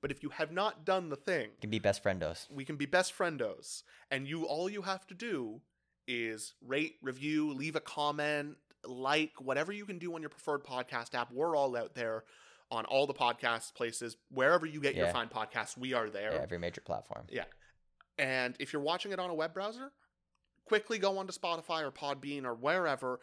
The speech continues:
Speaker 1: and just quickly just go, boop, YouTube, anything. It just boosts our engagement. It lets the algorithms know that we are actually being
Speaker 2: Yeah,
Speaker 1: watched.
Speaker 2: we're here. <laughs>
Speaker 1: And then they'll show us to more people. And the more people that see this, the more of this we get to do.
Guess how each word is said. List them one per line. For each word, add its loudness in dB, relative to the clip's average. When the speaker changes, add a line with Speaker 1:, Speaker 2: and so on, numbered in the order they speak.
Speaker 1:
and -8
just -8
quickly -4
just -8
go, 4
boop, 4
YouTube, -4
anything. -2
It -4
just -8
boosts -6
our -2
engagement. -4
It -4
lets 2
the -10
algorithms -2
know 0
that -4
we -2
are 0
actually -2
being -4
Speaker 2:
Yeah, 4
Speaker 1:
watched. -4
Speaker 2:
we're 2
here. 4
<laughs> 2
Speaker 1:
And 2
then 0
they'll 2
show 0
us -2
to -12
more -2
people. -4
And -6
the -4
more 0
people -6
that -6
see -8
this, -4
the -6
more -2
of -4
this -2
we -6
get -4
to -10
do. -6